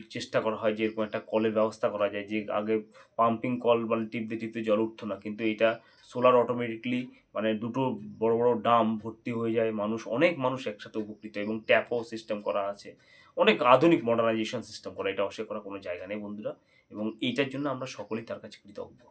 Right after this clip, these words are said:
আমার এরিয়ায় যে কলটা বসেছে রিসেন্টলি, সেক্ষেত্রে খুব শক্ত সমস্ত আমার মোবাইল দেখতে পাচ্ছ, এবং কলটার খুব মানে জলটাও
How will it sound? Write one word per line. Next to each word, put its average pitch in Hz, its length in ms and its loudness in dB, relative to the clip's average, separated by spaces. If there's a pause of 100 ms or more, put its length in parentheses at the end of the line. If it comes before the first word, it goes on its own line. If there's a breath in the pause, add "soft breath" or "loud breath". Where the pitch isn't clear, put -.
(720)
আমার 123 180 4 (200)
এরিয়ায় 139 300 2
যে 135 140 -2
কলটা 113 240 2 (120)
বসেছে 120 300 -8 (580)
রিসেন্টলি, 117 400 -4 (100)
সেক্ষেত্রে 110 440 -4
খুব 135 120 -12 (180)
শক্ত - 240 -10 (160)
সমস্ত 117 300 -6
আমার 107 200 -2
মোবাইল 107 260 2
দেখতে 104 240 -10
পাচ্ছ, 110 200 -8 (520 soft breath)
এবং 107 100 -4 (140)
কলটার 110 300 2 (240)
খুব 123 120 -8 (320)
মানে 98 140 -8 (180)
জলটাও 113 380 4